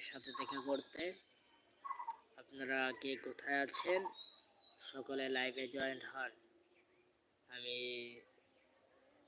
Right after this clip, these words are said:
ধানের ভিউ। আর মানে আপনাদেরকে গ্রামটা দেখাই, অনেক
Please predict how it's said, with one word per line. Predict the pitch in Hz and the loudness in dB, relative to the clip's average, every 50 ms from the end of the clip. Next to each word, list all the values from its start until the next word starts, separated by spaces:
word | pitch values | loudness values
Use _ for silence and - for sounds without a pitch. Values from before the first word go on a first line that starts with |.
| - - - - - - - - - | -20 -20 -20 -20 -20 -18 -10 -6 -6
ধানের | - 135 143 147 143 135 135 135 | -2 0 2 2 2 2 2 4
ভিউ। | 139 139 135 135 135 131 131 - - - - - - - - - - - - - - - - - - - - - - - - - - 135 | 6 6 6 6 4 2 -2 -8 -14 -20 -20 -20 -20 -20 -20 -20 -20 -20 -20 -20 -20 -20 -20 -20 -20 -20 -20 -20 -20 -20 -20 -10 -4 -2
আর | 139 135 131 131 127 117 - - - - - - - - - - - - - - - - - - | -2 0 -2 -2 -6 -10 -14 -18 -20 -20 -20 -20 -20 -20 -20 -20 -20 -20 -20 -20 -20 -16 -6 -2
মানে | 190 196 202 208 208 214 214 208 202 - - - - - - - - - - - | 0 2 4 4 4 4 4 2 0 -4 -8 -14 -20 -20 -20 -20 -20 -18 -16 -14
আপনাদেরকে | - - 190 175 165 185 175 156 175 156 147 160 | -4 0 2 6 8 8 8 8 6 4 6 8
গ্রামটা | 156 156 156 151 143 151 139 151 | 8 8 6 4 2 2 4 4
দেখাই, | 139 135 135 135 147 160 160 147 | 2 2 2 0 -2 -2 -4 -4
অনেক | 139 143 | -6 -6